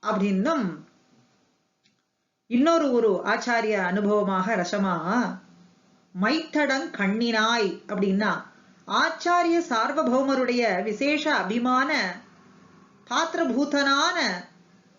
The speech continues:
விலக்ஷண சிஷ்யனுடைய தன்மையை சொல்றது.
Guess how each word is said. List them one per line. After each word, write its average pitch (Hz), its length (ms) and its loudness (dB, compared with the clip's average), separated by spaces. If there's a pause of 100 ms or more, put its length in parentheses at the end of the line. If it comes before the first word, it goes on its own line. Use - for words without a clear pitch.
(580)
விலக்ஷண 330 480 -2 (180)
சிஷ்யனுடைய 302 680 -2
தன்மையை 320 500 0
சொல்றது. 226 580 -2